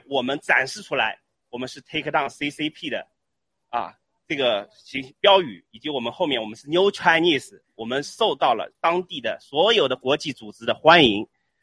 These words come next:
那么从一个被质疑到一个欢迎的过程，就展现了咱们新中国联邦人是，只要你体现出来你的行为、你的举-，举止，就能受到世界人民尊重。所以呢，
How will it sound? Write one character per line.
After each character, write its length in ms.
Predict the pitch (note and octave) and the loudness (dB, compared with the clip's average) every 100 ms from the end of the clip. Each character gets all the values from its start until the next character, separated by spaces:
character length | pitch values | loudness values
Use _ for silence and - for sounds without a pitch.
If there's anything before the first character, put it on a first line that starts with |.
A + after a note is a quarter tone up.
| _ | _
那 100 | D4 | 2
么 160 | G3 D#3+ - _ | 4 4 0 _
从 340 | - F#3+ A#3+ - | 0 0 0 -6
一 80 | A#3 | 0
个 240 | A#3 - _ | 2 2 _
被 140 | G#3+ B3 | -2 -2
质 300 | - F#4+ A3+ | 0 2 2
疑 260 | C3 C#3 - _ | 0 -6 -10 _
到 180 | - A3+ | 4 4
一 100 | F#3+ | 4
个 120 | G3 | -2
欢 400 | F3 - D4 D#4+ | -6 4 8 8
迎 100 | G#3+ | 6
的 80 | D3 | 0
过 180 | D3 F3+ | 2 0
程， 280 | C3 A#2+ A#2 | 2 -4 -6
就 120 | C#4 A#3 | -6 -4
展 300 | - D3 C3+ | 4 4 4
现 140 | B3 | 2
了 80 | E3+ | 2
咱 100 | D#3+ | 2
们 80 | F3+ | -2
新 240 | - A#3 | -2 -2
中 160 | A3+ A3+ | 0 2
国 120 | E3+ | 4
联 140 | D#3 | 4
邦 140 | E3 D#3+ | 4 2
人 180 | B2 - | 0 -6
是， 280 | - F#3 - _ _ _ _ | -8 -6 -6 _ _ _ _
只 100 | F#3 | 6
要 120 | B3 | 6
你 120 | D#3 | 4
体 240 | - - C#3 | -2 -8 2
现 140 | A#3 | 2
出 100 | - | 4
来 180 | D3 C3 - | 2 2 0
你 220 | C3+ A#2 | -6 -4
的 260 | A2 G2+ - | 0 -2 -4
行 260 | - C#3+ E3 | -8 -4 -2
为、 240 | A2+ A#2 | -2 -4
你 140 | B2 A#2 | -10 -6
的 180 | A#2+ A2+ | -4 -4
举-， 260 | _ A#2+ - | _ -16 -16
举 160 | - F#3 | -10 -10
止， 240 | - A2+ - _ _ _ _ - | -10 -14 -18 _ _ _ _ -6
就 200 | C4+ F#3 | 0 2
能 260 | C3+ F3 | 4 0
受 280 | - E4+ A#3+ | 0 2 6
到 100 | D3 | 4
世 200 | C3+ G#3 | 2 -2
界 120 | D#3+ | -2
人 140 | B2+ C#3 | 0 -2
民 180 | C3 | -4
尊 160 | C3+ D3+ | -6 -6
重。 240 | D#3 B2+ - | -6 -6 -8
所 260 | _ F3 | _ -2
以 100 | A3+ | 0
呢， 220 | C#3 C#3 | 0 -2